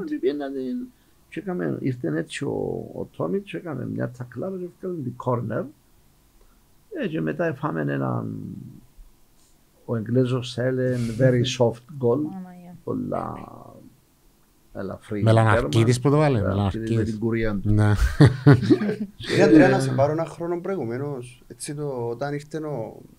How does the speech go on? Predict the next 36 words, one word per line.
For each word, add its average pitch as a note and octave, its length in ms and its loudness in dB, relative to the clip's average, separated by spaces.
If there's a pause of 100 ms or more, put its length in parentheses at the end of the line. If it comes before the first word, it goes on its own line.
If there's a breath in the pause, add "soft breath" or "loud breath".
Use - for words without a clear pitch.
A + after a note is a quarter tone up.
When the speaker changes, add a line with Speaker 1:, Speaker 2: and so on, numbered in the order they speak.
(100)
Speaker 4:
τι A#2+ 100 -14
είναι B2+ 100 -8
το C#3 80 -4
δίδυμο C#3+ 400 -6
Χόφμαν-Ράουφμαν, C3 1200 -6
Speaker 2:
Ναι. A2+ 100 -6
Speaker 4:
θέλω B2+ 140 -2
να D#3 60 -4
μας D3 240 -8
το, A2+ 360 -8 (380 soft breath)
να B2 100 -6
πεις B2+ 180 -8
έτσι D3+ 240 -8
λίγο D3 160 -4
την C#3+ 120 -4
ιστορία C3 460 -6
που C3 140 -10
τους, B2+ 200 -12
ε, A2+ 180 -8
πιάμε B2+ 240 -8
τον, B2+ 160 -10
τους B2+ 240 -14
δυο C#3 120 -4
τους C3 80 -14
Γερμανούς, B2 440 -6
τελικά C3+ 200 -2
ο C3+ 40 4
ένας D3+ 160 -2
ευκήγε D3 340 -4
εμάς, C3+ 420 -4 (880 soft breath)
ο C#3 60 -2
άλλος A#2+ 140 2
Speaker 2:
Ναι. - 60 0
Speaker 4:
δεν F3+ 100 -2
μας D3+ 180 -4
ευκήγε. - 360 -12